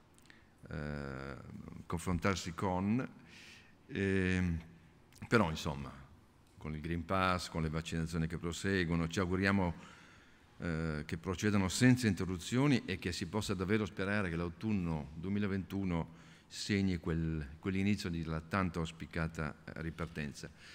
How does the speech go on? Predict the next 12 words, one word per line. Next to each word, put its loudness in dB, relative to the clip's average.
I -2
film 2
sono 4
tanti, 4
eh, -2
non -4
più -4
del 0
solito 0
naturalmente, 2
eh, -10
però -2